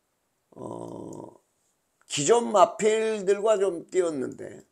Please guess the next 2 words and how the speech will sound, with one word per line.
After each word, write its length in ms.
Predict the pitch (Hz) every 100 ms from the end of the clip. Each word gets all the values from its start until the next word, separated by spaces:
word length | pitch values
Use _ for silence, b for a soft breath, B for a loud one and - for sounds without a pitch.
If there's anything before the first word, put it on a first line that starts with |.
| _ _ _ _ _ _ _ _ _ _ _ _ _ _ _ _ _ _ _ -
그리 300 | 185 226 247
썩 600 | - 240 - - -